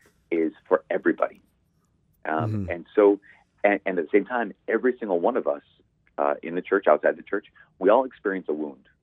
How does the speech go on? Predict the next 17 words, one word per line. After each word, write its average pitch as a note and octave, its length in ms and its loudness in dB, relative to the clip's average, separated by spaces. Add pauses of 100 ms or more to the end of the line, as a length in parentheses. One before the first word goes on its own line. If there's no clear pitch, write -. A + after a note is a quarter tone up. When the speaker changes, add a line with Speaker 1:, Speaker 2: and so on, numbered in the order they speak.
Speaker 1:
Um, D2+ 420 -4
we E2 120 2
don't G2+ 180 0
all A2 180 4
experience G2 420 -4
the F2 60 -2
exact E2+ 440 -2
same D2 200 -8
wound, C#2 260 -16 (300)
but - 140 6
every A2+ 180 4
one F#2 180 0
of E2 120 0
us D#2 100 -6
experiences D#2+ 640 -6
a D2+ 40 -2
wound D2 340 -6